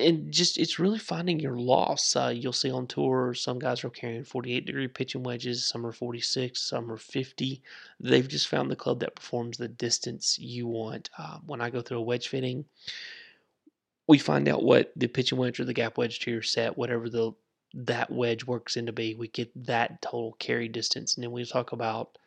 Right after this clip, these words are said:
the distance we want, the shortest distance we want a full swing to go. So if it's fifty, sixty, seventy-five, eighty yards, whatever that is for you,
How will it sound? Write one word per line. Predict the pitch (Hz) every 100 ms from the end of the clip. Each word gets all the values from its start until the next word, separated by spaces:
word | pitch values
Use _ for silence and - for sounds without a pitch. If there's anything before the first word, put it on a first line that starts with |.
| _ _ _ _ _ _ _ _ -
the | 131
distance | 123 135 139 - 147 - - - -
we | 135 131
want, | 139 135 135 -
the | 143
shortest | - - 143 151 -
distance | - 147 - 127 - - -
we | 127
want | 120 123 123
a |
full | - 131 120
swing | - 135 131
to | -
go. | - - - _ _ _ _ _ _ _ - -
So | - 131
if | 117
it's | -
fifty, | - 135 - 127
sixty, | - 135 - 139
seventy-five, | - 117 120 - 117 113
eighty | - 131
yards, | 135 139 131
whatever | - - -
that | - -
is | - -
for | -
you, | 135 135 131